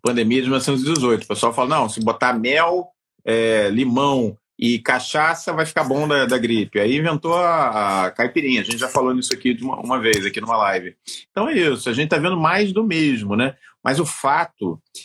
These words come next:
é que, é, o que leva um vírus, né, um patógeno, a ser um, um patógeno realmente agressivo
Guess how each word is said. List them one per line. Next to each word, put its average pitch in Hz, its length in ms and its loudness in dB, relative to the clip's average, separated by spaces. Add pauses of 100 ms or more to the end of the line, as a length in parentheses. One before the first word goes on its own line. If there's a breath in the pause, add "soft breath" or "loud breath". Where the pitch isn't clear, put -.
(140)
é 113 140 2
que, 127 640 0 (260)
é, 107 600 2 (100)
o - 100 -6
que - 120 -2
leva 151 640 0
um 117 160 0
vírus, 98 560 -2
né, 110 180 0
um 101 280 0
patógeno, 95 880 -2 (360 loud breath)
a 107 640 0 (480)
ser 202 460 0
um, 123 360 -2
um 120 280 0
patógeno 110 680 0
realmente 113 1000 0
agressivo 92 840 -2